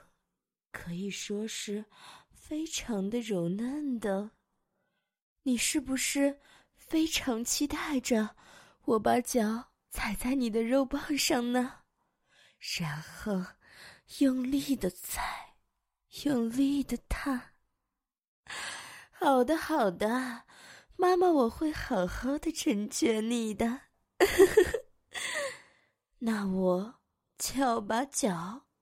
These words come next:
踩上来了。嗯，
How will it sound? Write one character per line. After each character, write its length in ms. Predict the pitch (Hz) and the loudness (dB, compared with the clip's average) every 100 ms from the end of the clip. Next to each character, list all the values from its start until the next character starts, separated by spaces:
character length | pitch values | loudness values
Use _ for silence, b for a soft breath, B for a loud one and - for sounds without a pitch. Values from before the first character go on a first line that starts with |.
| _ _ _ _ | _ _ _ _
踩 320 | - 277 185 | -6 2 4
上 380 | 180 - 320 339 | 4 4 4 6
来 300 | 311 214 208 | 6 6 6
了。 340 | 214 233 254 _ _ _ _ _ B B B B B B B _ _ _ _ _ - | 6 4 0 _ _ _ _ _ B B B B B B B _ _ _ _ _ -4
嗯， 200 | 311 | -4